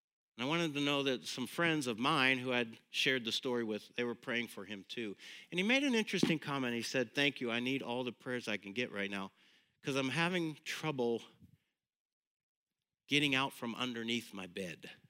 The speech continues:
Now, I think that was figurative language to say, "I'm really discouraged.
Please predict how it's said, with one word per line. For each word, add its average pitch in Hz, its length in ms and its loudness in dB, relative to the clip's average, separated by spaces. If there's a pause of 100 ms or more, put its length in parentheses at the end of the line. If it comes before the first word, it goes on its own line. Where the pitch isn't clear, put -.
(1200)
Now, 127 160 -2
I 117 100 0
think 160 240 -2
that 135 140 0
was 127 180 -2
figurative 131 560 -2
language 117 540 -2
to 110 100 -4
say, 104 420 0
"I'm 107 220 -8
really 131 220 -2
discouraged. - 920 -8